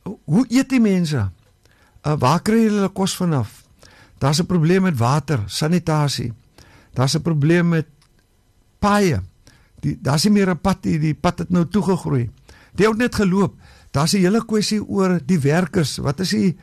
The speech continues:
regte van die mense wat op die plaas is? Het hulle regte? Wat sê die wet?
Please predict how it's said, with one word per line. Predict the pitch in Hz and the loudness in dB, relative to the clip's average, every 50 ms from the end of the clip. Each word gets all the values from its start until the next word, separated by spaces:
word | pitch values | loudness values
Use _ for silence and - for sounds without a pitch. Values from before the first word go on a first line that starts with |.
| - - _ | -16 -10 _
regte | - 123 151 165 147 - 196 185 | -2 0 0 0 -2 -2 -2 -2
van | - 170 170 | -2 0 0
die | 170 156 | 0 2
mense | 151 151 156 147 170 | 2 2 0 0 0
wat | 160 160 - | -2 -2 -2
op | 147 | -4
die | 160 165 | -4 -4
plaas | - - 165 160 156 151 131 | -2 -2 -2 0 0 -2 -2
is? | - 196 165 - - - _ - _ _ _ _ _ _ _ _ _ _ _ _ _ _ _ _ _ - - _ _ _ _ _ _ _ | -2 -2 -2 -2 -4 -12 _ -20 _ _ _ _ _ _ _ _ _ _ _ _ _ _ _ _ _ -20 -20 _ _ _ _ _ _ _
Het | - 147 196 - | -2 -2 0 0
hulle | 262 262 254 254 220 | 0 0 0 0 0
regte? | 175 175 165 - - - 135 107 95 | 0 0 -2 -4 -4 -6 -6 -4 -2
Wat | - 143 131 - | -2 -2 0 0
sê | 220 | 2
die | 208 208 190 | 2 2 2
wet? | 131 123 165 165 - - - - | 2 2 0 0 -2 -4 -12 -20